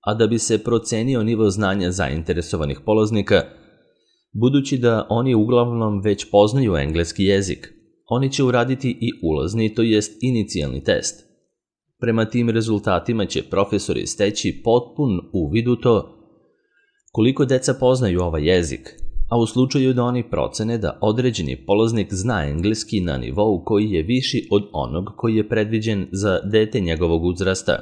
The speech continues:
predložit će da taj kandidat pohađa nastavu sa starijom grupom.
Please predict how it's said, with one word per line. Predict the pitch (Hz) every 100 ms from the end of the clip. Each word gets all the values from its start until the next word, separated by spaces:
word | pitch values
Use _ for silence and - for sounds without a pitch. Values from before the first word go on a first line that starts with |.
| - _ _ _ _ -
predložit | 82 64 78 98 113
će | -
da | 113 - -
taj | 120
kandidat | 120 113 113 113 104 - - _ _ _ _ _ _ _ _
pohađa | - 123 139 135 117
nastavu | 110 113 - 110 87 - -
sa | - 107 92 -
starijom | - 87 71 73 101
grupom. | 107 95 69 62 50 -